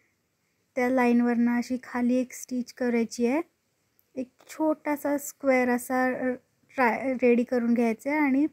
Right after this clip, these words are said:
पूर्ण नेकलाइन फिनिश करून घ्यायची आहे अशा प्रकारे. आता ह्याची जी एक्स्ट्राची मार्जिन आहे ती कट करायची आहे as it is शेपमध्ये.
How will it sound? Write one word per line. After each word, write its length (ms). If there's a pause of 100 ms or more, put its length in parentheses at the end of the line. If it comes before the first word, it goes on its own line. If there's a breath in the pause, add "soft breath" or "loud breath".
पूर्ण 340
नेकलाइन 420 (100)
फिनिश 320
करून 260
घ्यायची 360
आहे 100 (160)
अशा 180
प्रकारे. 520 (4000)
आता 220
ह्याची 400
जी 260
एक्स्ट्राची 680
मार्जिन 600
आहे 300 (120)
ती 80 (100)
कट 280
करायची 480
आहे 420
as 180
it 160
is 100
शेपमध्ये. 720